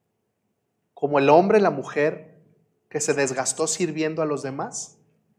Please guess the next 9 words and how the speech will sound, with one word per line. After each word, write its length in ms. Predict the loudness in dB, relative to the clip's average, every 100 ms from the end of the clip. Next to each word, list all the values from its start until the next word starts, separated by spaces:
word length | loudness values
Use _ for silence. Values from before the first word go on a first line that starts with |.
| _
¿O 120 | -10 -6
como 220 | -2 2
el 100 | 4
hombre 280 | 4 2 0
o 60 |
la 100 | 0
mujer 560 | -4 -8 -8 -8 -10 -18 _ _ _ _ _ _ _ _ _ _ _ _ _
que 180 | -6 -4
qué? 360 | -6 -12 -16